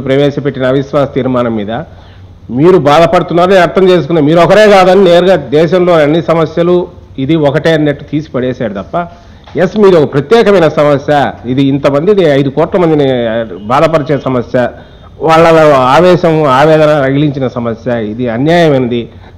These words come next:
మేము వస్తే ఇస్తామని ఒక మాట అనింటే maybe కొంచెం జెన్యూనిటీ ఉండేదేమో ఆ ప్లాట్‌ఫామ్ మీద అంటే. అనలా, బయట వచ్చి ఇప్పుడు అంటున్నారు. మేమనేది ఒకటే, అది బీజేపీనా, కాంగ్రెస్సా,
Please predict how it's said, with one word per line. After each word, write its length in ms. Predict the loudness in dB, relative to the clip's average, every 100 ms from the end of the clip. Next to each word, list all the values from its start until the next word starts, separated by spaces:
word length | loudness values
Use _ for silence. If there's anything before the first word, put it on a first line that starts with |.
| -20 -12 -2
మేము 200 | 2 2
వస్తే 280 | 2 2 2
ఇస్తామని 360 | 2 0 0
ఒక 140 | 0 -2
మాట 240 | -2 -2
అనింటే 300 | -2 -4 -6
maybe 260 | -4 -2 -2
కొంచెం 440 | -2 -2 -2 -2
జెన్యూనిటీ 460 | 0 0 0 0 -2
ఉండేదేమో 460 | -2 -2 -4 -8 -16 -10
ఆ 60 | -8
ప్లాట్‌ఫామ్ 460 | -4 -6 -4 -6
మీద 120 | -6 -14
అంటే. 240 | -16 -20 -16 -8
అనలా, 280 | -4 -4 -8 -18 -20 -20 -20 -20 -20 -20 -14 -4
బయట 220 | -2 -2
వచ్చి 100 | -4
ఇప్పుడు 200 | -6 -6
అంటున్నారు. 460 | -8 -8 -12 -12 -18 -20 -20 -20 -20 -20 -16 -2
మేమనేది 500 | 2 4 6 4 4
ఒకటే, 380 | 2 0 -2 -4
అది 100 | -4
బీజేపీనా, 840 | 0 0 0 0 -4 -2 -4 -4 -8 -20 -20 -20 -20 -10 -2
కాంగ్రెస్సా, 800 | 0 2 2 0 -2 0 -2